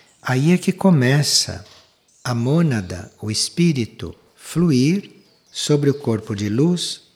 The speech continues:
e começar a servir com o corpo de luz no nível espiritual. Porque a alma serve aqui, no plano mental,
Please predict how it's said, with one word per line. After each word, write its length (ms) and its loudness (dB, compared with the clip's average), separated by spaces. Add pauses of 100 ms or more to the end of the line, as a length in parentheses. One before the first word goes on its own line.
(260)
e 100 -4
começar 680 2
a 80 2
servir 760 0 (160)
com 260 6
o 60 2
corpo 440 -2
de 120 -4
luz 560 -2 (240)
no 160 2
nível 340 0
espiritual. 920 -4 (840)
Porque 260 -4
a 80 2
alma 640 0 (200)
serve 580 0
aqui, 480 -4 (240)
no 100 -10
plano 320 -6
mental, 800 -4